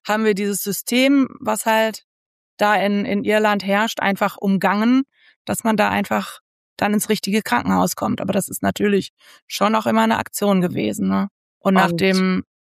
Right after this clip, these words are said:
Speaker 1: nach dem, äh, sechsten Mal hab ich dann auch gesagt, das macht für mich hier keinen Sinn mehr, ich brech das jetzt ab.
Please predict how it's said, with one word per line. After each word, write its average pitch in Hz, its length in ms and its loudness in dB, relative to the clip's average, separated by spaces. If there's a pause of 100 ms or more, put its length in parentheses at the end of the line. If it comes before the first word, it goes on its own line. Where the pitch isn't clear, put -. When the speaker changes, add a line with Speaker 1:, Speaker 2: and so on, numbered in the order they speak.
Speaker 1:
nach 185 220 0
dem, 185 420 0
äh, 190 360 0
sechsten 202 440 -2
Mal 208 260 2
hab 196 140 -2
ich 196 120 -8
dann 196 120 -2
auch - 200 -2
gesagt, 190 360 -2
das - 320 -10 (840)
macht 202 200 -2
für 185 120 -4
mich 202 180 -2
hier 202 160 -2
keinen 190 340 0
Sinn 214 200 0
mehr, 240 320 2
ich - 200 -6 (160)
brech 196 260 0
das 202 220 -2
jetzt 196 180 -4
ab. 214 180 0